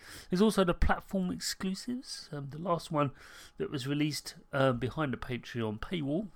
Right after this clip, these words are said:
for want of a better phrase, was Amiga, which I actually did participate in. And then there's also Xbox Original Console, there's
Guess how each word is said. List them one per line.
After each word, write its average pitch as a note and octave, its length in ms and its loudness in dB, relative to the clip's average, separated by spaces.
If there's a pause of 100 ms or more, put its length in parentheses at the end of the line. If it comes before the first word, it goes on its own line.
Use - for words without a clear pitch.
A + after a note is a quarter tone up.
for E3 60 -16
want D#3 140 -12
of B2+ 80 -12
a - 20 -8
better A2+ 200 -6
phrase, E3+ 380 6 (1000)
was D3+ 160 0
Amiga, A3 420 4
which - 260 -10
I A#2+ 180 -2
actually G#2+ 480 -8 (600)
did A2 220 -6 (240)
participate C3 500 -4
in. A2 160 0
And E3+ 100 8
then F#3+ 220 10
there's D3+ 240 8
also G#2 480 -4
Xbox G2+ 680 -12
Original B2+ 440 -4
Console, C3 540 -4
there's G#2 260 -8